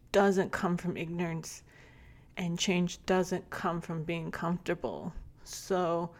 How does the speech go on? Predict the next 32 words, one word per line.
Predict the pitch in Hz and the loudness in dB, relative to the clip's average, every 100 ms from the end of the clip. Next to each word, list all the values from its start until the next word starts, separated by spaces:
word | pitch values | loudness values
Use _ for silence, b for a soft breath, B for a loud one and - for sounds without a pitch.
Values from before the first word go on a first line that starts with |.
| B 175 | B 2
last | 180 180 - | 2 2 0
week | 185 - | 0 2
I | - | -2
said, | 170 151 | 0 0
"I'm | 180 180 | 2 4
not | 135 - | 4 6
gonna | 202 175 | 6 6
apologize | 170 147 170 165 170 165 - | 2 2 2 0 -2 -2 -12
for | - 151 - - | -8 -6 -6 -10
making | 175 185 190 214 208 | -4 -4 -2 2 6
you | 202 | 6
uncomfortable." | 185 185 180 180 185 190 220 240 B B B B | 4 2 -2 0 -2 0 2 0 B B B B
And | 196 | 2
I | 185 | 8
didn't | 214 196 139 | 8 6 4
mean | 190 202 196 | 6 8 8
that | 180 180 | 6 6
in | 180 | 6
a | 175 | 6
negative | 175 170 180 185 170 | 4 4 6 6 6
way, | 180 175 175 | 6 6 6
like, | 170 - | 2 -2
"I'm | 156 | -4
trying | 185 165 | -2 -2
to | 151 | -2
attack | - - 165 196 - | -6 -2 0 0 -2
you." | 254 262 B B B B | -2 -2 B B B B
I | 170 | -2
meant | 175 202 196 190 | 4 6 6 6
it | 196 - | 2 2
like, | 180 160 - - b b b b b b - - - - - | -2 -2 -4 -20 b b b b b b -20 -20 -20 -20 -6
the | 208 | 4